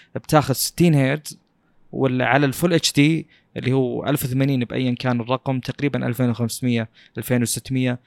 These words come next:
بتاخذ مية وعشرين فريم. آه، أندرويد إليفن، معالج ثمانمية وثمانية وثمانين،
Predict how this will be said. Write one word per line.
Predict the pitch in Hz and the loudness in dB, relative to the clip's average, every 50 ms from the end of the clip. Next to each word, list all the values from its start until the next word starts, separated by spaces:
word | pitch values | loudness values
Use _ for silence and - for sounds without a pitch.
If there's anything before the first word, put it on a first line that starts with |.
| _ _ _ - - | _ _ _ -20 -14
بتاخذ | - - 143 135 131 - - 143 135 117 117 113 117 117 113 - | -4 2 2 2 2 2 0 -2 -2 -2 -2 -4 -4 -2 -2 0
مية | 127 131 127 | 0 2 2
وعشرين | 123 113 110 - 127 123 113 113 113 - - 110 | 2 2 0 0 0 0 -2 -2 -4 -8 -10 -10
فريم. | - - 135 139 143 147 147 147 - _ _ _ _ _ - | -4 0 2 2 2 2 -2 -6 -14 _ _ _ _ _ -6
آه، | 127 127 123 123 120 127 | -2 0 0 0 2 2
أندرويد | 139 143 143 135 127 117 - | 2 4 4 4 4 4 4
إليفن، | 120 120 135 143 139 147 147 147 143 143 - _ _ _ - | 2 2 2 2 2 0 -2 -2 -2 -6 -10 _ _ _ -8
معالج | - 127 123 127 143 131 120 | -4 0 2 4 4 4 4
ثمانمية | - - - 120 120 127 139 135 | 2 -2 -4 -2 0 0 2 2
وثمانية | 117 - 123 123 123 127 | 0 0 0 -2 0 0
وثمانين، | 120 113 - 117 110 110 113 127 147 151 143 135 131 | 0 -2 -2 -2 -2 0 0 0 0 0 0 -2 -6